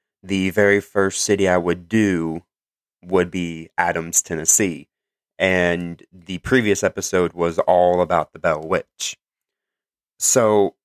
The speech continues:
I thought, let's just go ahead in no particular order. I'll cover between four to five at a time.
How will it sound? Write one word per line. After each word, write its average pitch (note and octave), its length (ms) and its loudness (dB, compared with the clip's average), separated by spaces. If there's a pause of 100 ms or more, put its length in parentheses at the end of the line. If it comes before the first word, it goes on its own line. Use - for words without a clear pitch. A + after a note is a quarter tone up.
(220)
I A#2+ 80 0
thought, E3 280 -2
let's F3 180 0
just - 200 -6
go A#2+ 180 4
ahead G2+ 480 0 (520)
in F#2+ 480 0
no F#2 440 0
particular G2 640 -4
order. F#2+ 480 2 (160)
I'll F#2 140 2
cover F2+ 580 0
between F2 420 -8
four F2 240 0
to F2 80 -2
five E2+ 300 0
at E2 120 -4
a D#2+ 60 -8
time. F2+ 480 -6